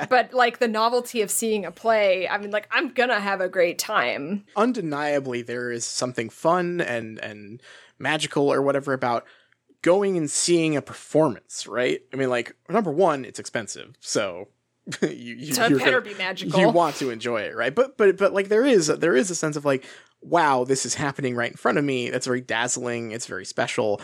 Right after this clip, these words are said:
Speaker 2: that I totally understand why people would come away from this going like,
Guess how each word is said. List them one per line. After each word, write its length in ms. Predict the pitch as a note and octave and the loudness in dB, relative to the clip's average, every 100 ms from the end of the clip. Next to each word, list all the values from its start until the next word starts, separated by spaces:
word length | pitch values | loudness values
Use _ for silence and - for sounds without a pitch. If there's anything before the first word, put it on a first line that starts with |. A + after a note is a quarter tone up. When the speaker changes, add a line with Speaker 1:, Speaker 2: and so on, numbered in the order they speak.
| - _ _ _ - | -12 _ _ _ 0
Speaker 2:
that 240 | A#2 - | 2 2
I 360 | A#2+ A#2+ A2+ A#2+ _ _ - | -2 0 0 -4 _ _ -2
totally 460 | D#4 A3+ E3 B2+ _ _ _ _ _ F#3 | 0 2 0 -2 _ _ _ _ _ -2
understand 640 | F#3+ D3 - F#3+ F#3 D3+ | 0 0 0 2 2 0
why 160 | C3 C3 | 0 -2
people 300 | D#3 D#3 B2+ | -4 -6 -8
would 100 | A#2+ | -4
come 140 | B2 | -4
away 200 | A2+ A#2 | -2 -2
from 140 | A#2 A2+ | -4 -8
this 120 | G#2 | -4
going 240 | G#2+ G#2 | -4 -4
like, 300 | G2+ G2 - | -6 -8 -12